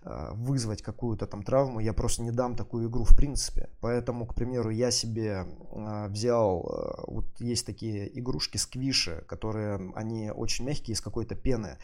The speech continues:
Типа, они идут как антистресс, их можно нажимать, они держат форму и прочее. И мы, если нам нужно что-то бросать руками,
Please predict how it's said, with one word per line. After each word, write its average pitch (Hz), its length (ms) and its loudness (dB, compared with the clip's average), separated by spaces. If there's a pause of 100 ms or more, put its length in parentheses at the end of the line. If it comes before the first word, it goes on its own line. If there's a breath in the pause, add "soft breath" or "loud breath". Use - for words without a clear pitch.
(380 loud breath)
Типа, 98 460 6
они 127 240 -4
идут 120 200 0
как 110 160 -4
антистресс, 147 540 0
их 104 80 -10
можно 107 260 -4
нажимать, 123 500 -2
они 107 160 -4
держат 104 320 -4
форму 139 380 8
и - 20 -8
прочее. 113 480 -4
И 117 160 -8
мы, 131 200 -6
если 123 320 -2
нам 117 200 -6
нужно 117 260 -6
что-то - 260 -8
бросать 104 460 -4
руками, 131 500 -4